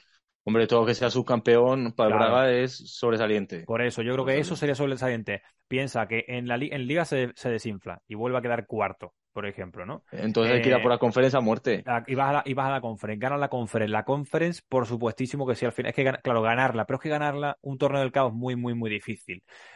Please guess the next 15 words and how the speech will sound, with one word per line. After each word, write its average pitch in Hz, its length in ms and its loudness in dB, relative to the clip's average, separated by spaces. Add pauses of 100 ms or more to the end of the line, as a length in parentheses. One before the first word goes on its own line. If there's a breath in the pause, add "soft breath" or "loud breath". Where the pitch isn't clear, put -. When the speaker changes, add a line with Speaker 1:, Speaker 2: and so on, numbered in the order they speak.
(100)
Speaker 2:
En 110 360 -4
una 131 200 -2
jugada 131 340 2
se 131 140 -6
te 110 80 -6
va. 104 240 0 (100)
La 104 220 -2
Liga, 127 420 -2
en 117 140 -6
una 120 140 -4
jugada 127 260 0
no 127 80 -4
se - 100 -12
te 110 80 -8
va. - 140 -8